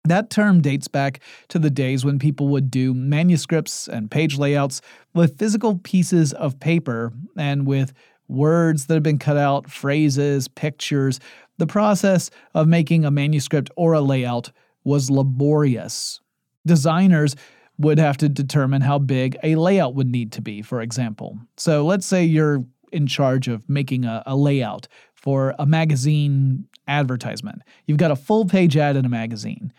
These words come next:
and you are a graphic designer and you're an ad executive type, you know, a madman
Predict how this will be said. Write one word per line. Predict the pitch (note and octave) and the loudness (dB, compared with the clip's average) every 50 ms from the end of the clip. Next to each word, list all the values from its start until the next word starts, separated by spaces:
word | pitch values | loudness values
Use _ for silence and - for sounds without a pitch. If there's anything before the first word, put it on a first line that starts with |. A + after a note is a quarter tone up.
| _ _ _ _ _ _ - - | _ _ _ _ _ _ -8 -4
and | C3+ C3+ C#3 C#3 C3+ C3+ C3 B2+ | -2 -2 -2 0 -2 -2 -2 -4
you | - - D3 D#3+ E3+ F3+ E3 | -2 0 2 4 4 4 4
are | D#3+ D#3 | 4 2
a | D3+ | 2
graphic | D3 E3 D#3+ D3+ C#3 F3 D#3 | 2 2 2 2 0 -2 -2
designer | D3 D3 C3 D#3 D3 D3 D3+ D3+ D3 D3 D3 C#3+ D3 - | 0 0 2 2 2 2 2 2 0 0 0 -2 -4 -6
and | C#3 B2+ B2+ B2 B2 | -6 -6 -6 -4 -4
you're | B2 B2 A#2+ | -4 -4 -4
an | A#2+ A#2+ | -6 -6
ad | - C#3 C#3 D3+ D3+ D3 C#3+ C#3 C3+ B2+ - _ _ _ _ - | -6 -4 -2 -2 0 0 0 0 -2 -4 -6 _ _ _ _ -4
executive | C#3 C#3 B2+ A#2 D3 C3 B2+ C#3 C#3 B2+ - | -4 -2 -2 0 -2 0 0 0 -2 -2 -2
type, | - C#3 B2+ B2+ A#2+ - | -2 -2 -2 -2 -2 0
you | - | 2
know, | G#3 F#3+ C#3 C3 | 2 4 4 2
a | C3 | 0
madman | C#3 C#3 C3+ C#3 C#3 C#3+ C#3+ C#3+ C3 C3 C3 C3 C3 C3 C3 - | 0 0 0 0 0 0 0 0 0 0 0 -2 -2 -4 -6 -10